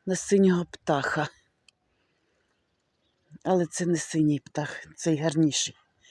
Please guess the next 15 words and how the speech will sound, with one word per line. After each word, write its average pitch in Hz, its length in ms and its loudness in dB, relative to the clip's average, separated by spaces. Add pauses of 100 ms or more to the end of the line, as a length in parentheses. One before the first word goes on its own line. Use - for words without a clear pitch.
(400)
Він 156 60 -8
стоїть, 180 440 0
як 160 140 -2
стовпчик - 600 -4
на 151 80 0
цій 151 240 -4
стелі. 175 580 -2 (1600)
Стелла. 139 640 -2 (180)
Мені 143 180 6
так - 180 -8
подобається 135 540 0
це 139 140 -6
слово. - 380 -6 (920)
Стелла. 143 680 -4 (2000)
Мій 160 400 4